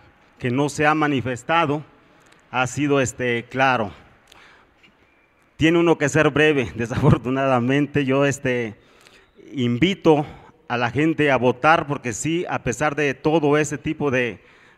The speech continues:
de problemas que hemos tenido, ese es el único medio legal, siempre y cuando nos organicemos.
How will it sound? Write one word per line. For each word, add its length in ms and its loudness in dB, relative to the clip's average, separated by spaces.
de 120 0
problemas 600 4
que 80 0
hemos 260 0
tenido, 540 2
ese 200 2
es 100 -4
el 120 0
único 380 0
medio 640 2
legal, 560 0
siempre 300 -2
y 20 -12
cuando 280 0
nos 180 -2
organicemos. 960 -2